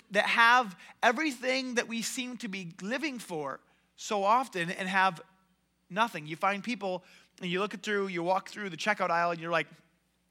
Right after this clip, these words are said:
"This famous star worth millions of dollars just tried to commit suicide. This famous star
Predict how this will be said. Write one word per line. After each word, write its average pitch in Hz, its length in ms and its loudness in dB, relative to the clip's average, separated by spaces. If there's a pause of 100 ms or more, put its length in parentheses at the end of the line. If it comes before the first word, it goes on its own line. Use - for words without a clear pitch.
(120)
"This 208 180 0
famous 214 300 2
star 208 380 6
worth 202 200 -2
millions 202 340 -6
of 196 60 -6
dollars 190 380 2
just 175 140 -8
tried 185 140 2
to 180 80 -4
commit 180 200 -6
suicide. 160 480 -4
This 214 160 -6
famous 208 280 -6
star 196 440 2